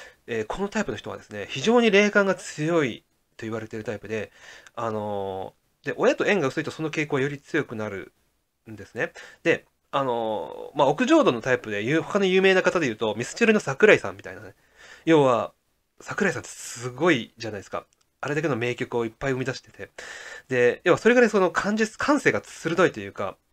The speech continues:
頭にアンテナが刺さってる、刺さってるぐらいの。まあ、桜井さんはもう他の、他の要素もすごいんですけど、だから、アーティストなんかには、まあ、結構ぴったりかなって、あのー、横山さん占ってて、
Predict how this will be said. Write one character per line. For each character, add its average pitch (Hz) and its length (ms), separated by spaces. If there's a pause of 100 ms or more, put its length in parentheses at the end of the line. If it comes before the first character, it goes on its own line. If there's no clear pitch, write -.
頭 123 220
に 123 60
ア 165 80
ン 190 40
テ 214 80
ナ 208 80
が 190 60
刺 185 120
さ 196 60
っ 185 60
て 190 100
る、 170 60
刺 - 120
さ 185 80
っ 185 40
て - 100
る 170 80
ぐ 170 60
ら 135 80
い 98 40
の。 90 140 (220)
ま 123 80
あ、 - 20
桜 277 220
井 - 20
さ 160 80
ん - 20
は 113 60
も 110 100
う 110 40
他 190 120
の、 214 220 (240)
他 240 160
の 294 60
要 277 80
素 - 80
も 107 80
す 147 100
ご 147 80
い 127 40
ん 110 40
で 101 60
す - 60
け 104 80
ど、 104 200 (960)
だ 170 80
か - 180 (220)
ら、 262 120
ア - 20
ー 320 60
テ 311 80
ィ - 40
ス - 60
ト 113 180
な 110 80
ん 113 60
か 127 80
に 143 80
は、 113 100
ま 110 80
あ、 104 40
結 151 120
構 104 240 (160)
ぴ - 100
っ - 60
た - 80
り 175 80
か - 120
な 127 80
っ 127 80
て、 104 160 (100)
あ 120 80
の 101 960 (120)
ー、 - 20
横 110 160
山 139 80
さ - 80
ん 101 100 (380)
占 113 240
っ 110 60
て - 100
て、 - 100